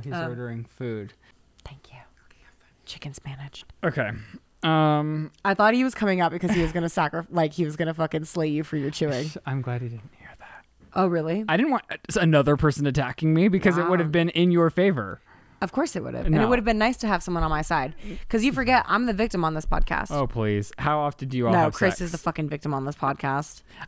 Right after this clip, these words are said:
Speaker 1: I took off the more aggressive one that included more than this.
Speaker 2: Yeah.
Speaker 1: But I just thought it was interesting.
Speaker 2: Yeah.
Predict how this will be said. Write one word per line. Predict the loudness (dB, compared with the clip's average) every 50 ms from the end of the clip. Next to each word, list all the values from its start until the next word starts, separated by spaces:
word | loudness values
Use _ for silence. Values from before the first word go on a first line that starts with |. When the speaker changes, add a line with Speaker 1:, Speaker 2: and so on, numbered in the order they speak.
| -6 0
Speaker 1:
I | 2 2 4
took | 4 4 4 6
off | 6 4 4 2
the | 0
more | 2 2 2 2
aggressive | 2 0 0 0 -2 -2 -2
one | 0 0 0 0
that | 0 -2 -2
included | -4 -4 -2 0 0 0 2 2 0
more | 0 2 2 2 2 2
than | 2 0 -2 -4
this. | -4 -4 -6 -4 -2
Speaker 2:
Yeah. | 0 0 0 0 0 -2 -6 -10 -12 -6 0
Speaker 1:
But | 2 4 4
I | 4
just | 4 4 4
thought | 4 4 4
it | 4
was | 2 2
interesting. | 0 0 0 -2 -4 -4 -2 -2 0 0 -2 -2 -4 -8 -16 _ _ _ _ _ _ -4
Speaker 2:
Yeah. | -2 -2 -2 -4